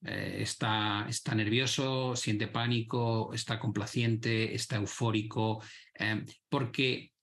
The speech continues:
ese tipo de sentimiento lo que hace es prolongar la extensión de la inercia de las tendencias, tanto al alza como a la baja, ¿no? Y sabiendo qué fase de psicología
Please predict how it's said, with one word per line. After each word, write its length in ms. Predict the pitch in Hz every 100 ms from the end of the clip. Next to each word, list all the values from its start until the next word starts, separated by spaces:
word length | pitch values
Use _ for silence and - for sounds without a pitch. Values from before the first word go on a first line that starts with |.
| _
ese 220 | 143 123 170
tipo 260 | 185 170
de 80 | 151
sentimiento 600 | - 139 135 143 143 143
lo 120 | 123
que 100 | 123
hace 220 | 127 147
es 280 | 143 - - _ _ _ _ _ _ _ _
prolongar 800 | 139 123 120 117 117 139 123 - _ _
la 140 | 123 123
extensión 680 | - - 110 107 - 139
de 80 | 143
la 80 | 120
inercia 420 | 113 117 113 117
de 80 | 104
las 180 | 101 -
tendencias, 560 | 98 98 95 - -
tanto 260 | - 127 107
al 80 | 107
alza 240 | 113 117
como 180 | 113 104
a 40 |
la 100 | 117
baja, 300 | 113 107 -
¿no? 160 | 120 160 - - - -
Y 80 | 117
sabiendo 680 | 123 127 139 147 151 151 - -
qué 140 | 143
fase 500 | - 156 127 120 95
de 140 | 110 120
psicología 800 | - 113 113 110 - 143 107